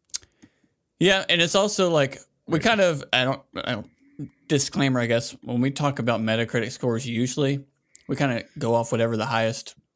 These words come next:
Speaker 1: one is, 'cause usually all these games come out for everything.
Speaker 2: Mm-hmm. Mm-hmm.
Speaker 1: Sometimes it's higher on Xbox than it is on PlayStation or it's on P C or whatever, so we just kinda talk about whatever the highest score is, 'cause that's the one that counts at the end of the day.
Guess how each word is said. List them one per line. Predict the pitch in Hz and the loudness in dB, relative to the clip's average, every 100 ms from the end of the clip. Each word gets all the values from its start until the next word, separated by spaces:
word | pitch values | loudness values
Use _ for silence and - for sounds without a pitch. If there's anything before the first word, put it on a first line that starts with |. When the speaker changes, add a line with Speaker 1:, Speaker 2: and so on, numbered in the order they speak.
| - | -8
Speaker 1:
one | 127 113 | -4 0
is, | 110 123 | 0 -2
'cause | - 113 | -4 -4
usually | 170 151 127 | -2 0 0
all | 117 | 2
these | 117 113 | 0 -2
games | 113 113 - | -4 -6 -6
come | 110 | -8
out | 107 - | -8 -8
for | 95 90 - - | -10 -10 -12 -8
everything. | 110 113 151 147 180 _ - _ _ - | -6 -4 -2 -2 -4 _ -20 _ _ -8
Speaker 2:
Mm-hmm. | 107 101 135 - - - 107 | -4 0 -2 -4 -16 -10 -6
Mm-hmm. | 98 107 - - | -4 -6 -10 -6
Speaker 1:
Sometimes | - 123 123 113 | -2 0 0 -2
it's | 110 | -4
higher | 147 117 110 | 0 0 0
on | 110 | 0
Xbox | 113 123 - 120 117 120 - | 0 0 0 0 0 -4 -8
than | 131 113 | -4 -2
it | 113 | -2
is | 107 104 | -4 -4
on | 110 - 87 110 | -6 -6 -10 -6
PlayStation | 143 139 143 131 135 135 110 | -2 -2 0 -2 -2 -2 0
or | 107 | -2
it's | 107 | -4
on | 101 - | -8 -6
P | 123 | -6
C | 120 127 117 | -2 0 0
or | |
whatever, | 117 117 120 | 2 0 0
so | - | -4
we | 110 | -4
just | 120 - | -4 -4
kinda | 120 110 - - | -4 -6 -8 -12
talk | - 127 | -8 -4
about | 117 98 | -2 0
whatever | 110 107 | -2 -4
the | 139 | -6
highest | 104 101 - - - | -6 -6 -10 -20 -12
score | 117 104 | -6 -4
is, | 120 - | -4 -6
'cause | - | -12
that's | 107 - | -14 -10
the | |
one | 107 | -10
that | 73 - | -10 -8
counts | 107 - | -10 -8
at | - | -10
the | 98 | -8
end | 117 | -4
of | 117 | -4
the | 127 | -2
day. | 135 | -4